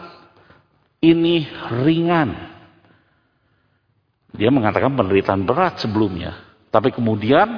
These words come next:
ada satu perubahan yang besar ketika dia mengatakan penderitaan yang dia alami ini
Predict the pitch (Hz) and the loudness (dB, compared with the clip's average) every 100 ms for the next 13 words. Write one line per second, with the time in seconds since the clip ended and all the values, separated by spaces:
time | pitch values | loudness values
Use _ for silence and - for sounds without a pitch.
0 | - - - - - _ _ _ _ - | -14 -18 -20 -20 -20 _ _ _ _ -8
1 | - 123 139 139 139 139 139 147 175 214 | 0 2 2 0 -2 0 2 4 4 2
2 | 202 180 151 - 147 127 120 131 123 127 | 0 0 0 2 2 2 -2 -4 0 2
3 | 127 123 120 117 113 127 151 160 - - | 2 2 0 0 0 0 0 -2 -14 -18
4 | - - - _ - 127 127 143 139 180 | -20 -20 -20 _ 2 4 4 2 2 2
5 | 143 180 165 143 143 131 104 120 117 123 | 2 2 2 2 2 4 4 2 2 0
6 | 113 117 165 | -2 0 -2